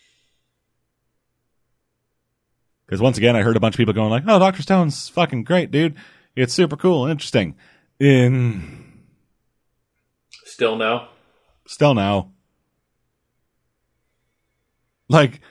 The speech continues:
Speaker 1: so it started out as an ensemble kind of thing. Or, or at the very least, a du-, or at the very least, a dual protagonist kind of thing. We had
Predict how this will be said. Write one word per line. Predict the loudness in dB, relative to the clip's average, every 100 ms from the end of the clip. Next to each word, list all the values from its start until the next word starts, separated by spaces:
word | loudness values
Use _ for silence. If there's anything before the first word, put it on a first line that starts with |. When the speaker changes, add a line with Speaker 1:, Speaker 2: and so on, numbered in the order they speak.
| _ _ _ _ _ _ _ _ _ _ _ _ _ _ _ _ _ _ _ _ _ _ _ _ _ _ -2
Speaker 1:
so | 0
it |
started | 2 4 6
out | 6
as | 6
an |
ensemble | 4 4 2 2 2 0
kind | 2 -2
of | -2
thing. | -6 -8 -12 -20 _ _ 2
Or, | 4 4
or | 2
at | 4
the |
very | 4 4
least, | 2 2
a | 2 2 2
du-, | -2 -12 0 2 2 -2 -4
or | 0
at |
the | 2
very | 2 2
least, | 0 0
a | 0
dual | 4 4
protagonist | 4 0 -2 -2 -4
kind | -6
of | -6
thing. | -12 -14 -20 _ _ _ -20 _ _
We | 2
had | 2 2 0